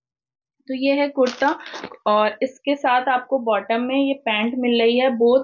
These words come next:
side इलास्टिक मिल रही है और इसमें आपको डोरी भी मिल जाती है। Both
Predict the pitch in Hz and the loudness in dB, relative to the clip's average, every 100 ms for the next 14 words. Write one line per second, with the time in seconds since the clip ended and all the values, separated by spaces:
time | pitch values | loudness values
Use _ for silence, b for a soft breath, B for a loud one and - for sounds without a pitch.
0 | - 262 262 262 220 202 - 269 269 269 | 0 0 2 2 2 -2 -4 -4 0 2
1 | 262 262 262 262 311 B B B - 220 | 2 0 0 0 -2 B B B -2 0
2 | 247 262 262 254 - 269 240 220 226 233 | 0 0 0 -2 0 0 4 2 2 0
3 | 262 254 247 240 226 233 262 269 285 381 | 0 0 0 0 0 -2 0 2 2 -2
4 | - _ 233 294 | -10 _ 0 0